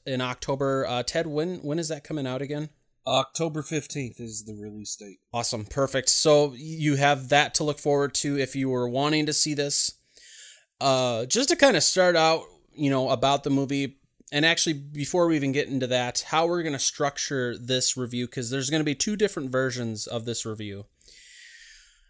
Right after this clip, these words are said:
Speaker 1: There's gonna be the spoiler-free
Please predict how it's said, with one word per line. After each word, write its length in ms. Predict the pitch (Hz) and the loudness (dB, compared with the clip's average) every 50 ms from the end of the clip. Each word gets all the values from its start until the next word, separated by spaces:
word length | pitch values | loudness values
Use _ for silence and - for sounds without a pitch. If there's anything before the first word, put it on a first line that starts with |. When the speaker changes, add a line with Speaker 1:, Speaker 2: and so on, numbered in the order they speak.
| _ _ - | _ _ -4
Speaker 1:
There's 200 | - 135 135 127 | -2 0 0 2
gonna 160 | 160 156 156 | 2 2 2
be 260 | 139 151 147 147 151 113 | 2 2 2 2 0 -2
the 220 | - 131 143 131 | -2 -4 0 2
spoiler-free 1300 | - - - - 156 156 160 165 175 175 165 151 139 - - - - 151 151 156 156 160 175 196 202 | 4 2 2 4 4 6 6 6 6 4 2 0 0 -2 -4 -2 -2 0 0 2 2 2 0 -2 -4